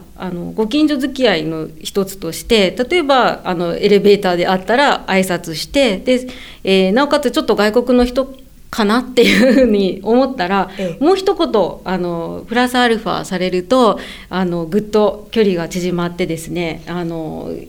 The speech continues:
Speaker 1: いいんじゃないかなと思います。というのが、
Speaker 2: はい。
Speaker 1: なんか、あの、私も住んでるところに外国の方いらっしゃるんですけれども、だけれども、なんかこう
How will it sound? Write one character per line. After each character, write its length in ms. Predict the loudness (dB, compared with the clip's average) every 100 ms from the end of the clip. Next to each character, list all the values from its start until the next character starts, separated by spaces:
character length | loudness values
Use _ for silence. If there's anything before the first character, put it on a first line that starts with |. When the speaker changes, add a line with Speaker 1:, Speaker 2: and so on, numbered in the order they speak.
| -6
Speaker 1:
い 100 | -2
い 20 |
ん 120 | 0
じ 60 | 0
ゃ 40 |
な 140 | -2 -2
い 60 |
か 100 | -2
な 160 | 0 0
と 100 | 0
思 200 | -4 -4
い 60 | -4
ま 200 | -6 -8
す。 120 | -6
と 120 | 0
い 100 | 4
う 60 | 4
の 160 | 4
が、 200 | 2 2
Speaker 2:
は 220 | 0 -4
い。 100 | -6 -2
Speaker 1:
な 100 | 0
ん 60 |
か、 220 | 2 0 -2 -14 -8
あ 120 | -4
の、 180 | -4 -4
私 280 | -2 0 2
も 340 | 2 2 0 -2
住 200 | 2 4
ん 20 |
で 100 | 4
る 100 | 2
と 120 | -2
こ 140 | 0 0
ろ 120 | 2
に 240 | 2 2
外 180 | 4 0
国 220 | 0 -2
の 80 | -2
方 180 | -2 -2
い 80 | -2
ら 120 | 0
っ 20 |
し 100 | 2
ゃ 80 | 4
る 100 | 4
ん 60 |
で 100 | 2 0
す 100 | -4
け 140 | -6
れ 80 | -4
ど 120 | -2
も、 340 | 4 4 2 -4 -18 -20 -6
だ 80 | -2
け 140 | 2
れ 100 | 4
ど 120 | 4
も、 360 | 2 4 4 0
な 80 | -2
ん 40 |
か 120 | 0 -2
こ 380 | -4 -4
う 20 | -4